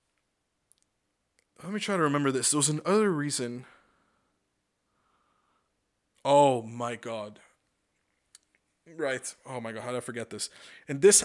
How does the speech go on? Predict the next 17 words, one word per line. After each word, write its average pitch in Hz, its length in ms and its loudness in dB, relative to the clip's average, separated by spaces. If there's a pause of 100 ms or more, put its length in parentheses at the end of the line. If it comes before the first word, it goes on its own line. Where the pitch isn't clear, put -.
and 147 140 0
then 190 140 4
two 190 200 -4
weeks 175 200 -4
after, 139 500 -4
Canada 147 400 -8
Day 131 100 -8
weekend. 117 420 -16 (1160)
Canada 175 320 -2
Day 160 100 -2
weekend, 135 540 -8 (460)
I'm 139 180 -6
working 160 400 -6
on 131 220 -6
the 113 100 -8
Thursday. 139 960 -4 (1080)
Um, 113 540 -6